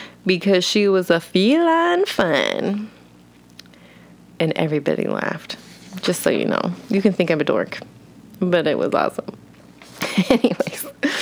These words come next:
<sighs> here we go. "My name is Mariah.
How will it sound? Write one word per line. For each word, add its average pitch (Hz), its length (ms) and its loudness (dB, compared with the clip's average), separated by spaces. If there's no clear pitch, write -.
<sighs> 226 160 0
here 196 100 2
we 180 40 2
go. 147 140 0
"My 220 100 4
name 214 260 4
is 277 200 0
Mariah. - 560 0